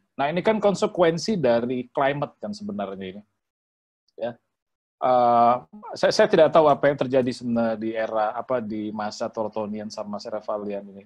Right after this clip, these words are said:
Padahal di dalam referensi kan itu tertulis bahwa di sini semua prograde semua, kalau itu delta gitu ya. Prograde aja terus dia itu sampai umur-umur ini. Tapi dari catatan iknofosil itu clear. Ini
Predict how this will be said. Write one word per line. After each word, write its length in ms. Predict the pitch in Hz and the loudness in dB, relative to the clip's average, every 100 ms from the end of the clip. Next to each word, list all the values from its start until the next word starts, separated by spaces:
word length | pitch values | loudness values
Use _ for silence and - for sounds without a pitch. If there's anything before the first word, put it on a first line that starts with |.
| _ | _
Padahal 480 | _ 107 107 131 139 | _ -6 -2 -4 -4
di 20 | |
dalam 220 | 120 117 113 | -4 -4 -4
referensi 560 | 113 120 110 110 - | -8 -6 -6 -6 -10
kan 160 | 139 139 | -6 -6
itu 160 | 123 135 | -8 -8
tertulis 460 | 127 117 110 120 | -8 -8 -8 -8
bahwa 240 | 123 113 117 | -4 -4 -2
di 80 | |
sini 200 | 113 135 | -6 -10
semua 280 | 143 143 143 | -12 -10 -8
prograde 540 | 143 139 135 120 156 151 | -6 -4 -4 2 2 2
semua, 300 | 151 123 107 | -6 -8 -8
kalau 100 | 95 | -8
itu 140 | - | -12
delta 480 | 101 117 131 131 117 | -6 -4 -2 -2 -4
gitu 220 | 98 90 101 | -6 -12 -10
ya. 140 | 113 - _ _ _ | -10 -10 _ _ _
Prograde 560 | - 185 196 247 254 - | 0 2 4 6 4 2
aja 160 | 117 | -2
terus 240 | 110 117 - | -2 -6 -4
dia 160 | 117 | -4
itu 160 | 107 110 | -4 -4
sampai 240 | 123 107 | -6 -6
umur-umur 480 | 107 107 104 101 101 | -6 -6 -6 -8 -8
ini. 160 | 95 95 _ _ _ _ | -12 -18 _ _ _ _
Tapi 280 | 220 233 226 | -2 0 0
dari 200 | 156 151 | 2 4
catatan 440 | 156 147 143 139 | 2 0 -4 -6
iknofosil 680 | 135 139 131 175 151 143 135 | -8 -8 -6 -4 -4 -6 -8
itu 260 | 143 139 151 _ | -8 -10 -14 _
clear. 320 | 147 143 120 98 _ _ | -4 -2 -2 -8 _ _
Ini 340 | - 160 185 | -6 -2 -2